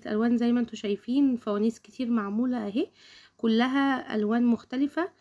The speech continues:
انا حبيت دلوقتي اجرب معاكو، آه، لونين زي ما انتوا شايفين عشان تكون الشغل باين معانا. ما حاولتش اعمل الشفاف عشان الشغل بس يبقى باين معانا.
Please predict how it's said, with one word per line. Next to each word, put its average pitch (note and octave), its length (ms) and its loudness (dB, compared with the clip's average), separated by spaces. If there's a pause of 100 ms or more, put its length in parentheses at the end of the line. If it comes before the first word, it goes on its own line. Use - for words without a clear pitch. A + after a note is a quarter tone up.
(280)
انا B3 120 0
حبيت A#3+ 420 -4
دلوقتي A#3+ 420 -2
اجرب B3 460 -2
معاكو، B3 640 -2
آه، G#3 600 -2
لونين A3 440 2
زي A#3 180 -2
ما B3 100 0
انتوا A#3+ 140 -6
شايفين C#4+ 300 -2
عشان C4+ 500 -2
تكون C4+ 420 2 (480)
الشغل A3+ 640 0
باين A#3+ 340 2
معانا. A3 320 0
ما C4 80 2
حاولتش A#3 440 -4
اعمل B3 200 -2
الشفاف C4+ 420 -8
عشان B3 220 -6
الشغل A#3+ 400 -2
بس A#3 300 -6
يبقى G3+ 260 -6
باين A3 320 0
معانا. F3 240 -8